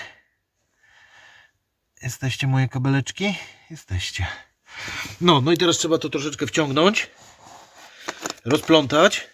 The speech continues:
no i poukładać sobie na, na, na taką długość, wyciągnąć te wiązki, aby one tam, e, się dobrze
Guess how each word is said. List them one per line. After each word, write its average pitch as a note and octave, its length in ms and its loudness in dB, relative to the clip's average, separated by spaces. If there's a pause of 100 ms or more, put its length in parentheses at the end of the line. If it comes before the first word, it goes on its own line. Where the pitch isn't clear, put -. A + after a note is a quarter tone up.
(760)
no F#3+ 120 4
i G#3 40 4
poukładać G3 500 4
sobie C3+ 220 0
na, C#3 320 0
na, C#3+ 160 0
na C#3+ 180 0
taką E3 280 -2
długość, D#3 280 0
wyciągnąć D3+ 400 0
te D3+ 120 -2
wiązki, D3 400 -2
aby C3+ 240 -2
one C#3 220 -2
tam, C#3 320 -2 (880)
e, A#2 60 -4
się B2+ 360 0 (640)
dobrze B2+ 520 4